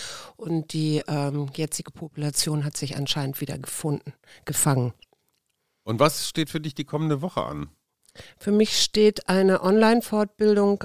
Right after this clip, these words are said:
Speaker 1: an, da geht's um Werte. Das finde ich eigentlich ein ganz interessantes Thema, weil Werte etwas sind, was wir schon ganz, ganz früh lernen und was uns manchmal so dazwischen funkt, ähm, wenn wir uns eigentlich für, was weiß ich, ganz,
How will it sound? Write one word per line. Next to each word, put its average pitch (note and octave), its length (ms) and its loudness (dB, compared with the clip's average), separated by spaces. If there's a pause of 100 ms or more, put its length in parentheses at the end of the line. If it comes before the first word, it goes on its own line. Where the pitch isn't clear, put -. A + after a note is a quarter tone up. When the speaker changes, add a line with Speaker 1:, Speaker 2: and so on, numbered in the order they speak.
Speaker 1:
an, F#3 340 2
da F3 100 0
geht's E3 340 -4
um E3 280 -2
Werte. D3+ 460 0
Das D3+ 180 -6
finde E3+ 140 -8
ich - 160 -8
eigentlich D#3+ 240 -6
ein E3 60 -8
ganz D#3+ 180 -8
interessantes E3 680 -6
Thema, F3 360 0
weil D#3 240 -2
Werte E3 420 -2
etwas D#3+ 380 -4
sind, E3 280 -2 (300)
was E3 220 -2
wir E3 80 -2
schon D#3 360 0
ganz, D3+ 300 0
ganz D#3 240 -2
früh G#3 320 0
lernen F3+ 720 4 (400)
und F3 420 0
was F3+ 360 0
uns F#3+ 320 -2
manchmal F#3+ 440 2
so F#3 140 -2
dazwischen F3 640 -2
funkt, F#3 720 -2
ähm, F3+ 400 0
wenn F3 180 2
wir F3+ 80 2
uns E3 260 -2
eigentlich F3 520 0
für, E3+ 320 -2
was D#3 160 -4
weiß D#3 180 -6
ich, - 180 -12
ganz, D3+ 440 -6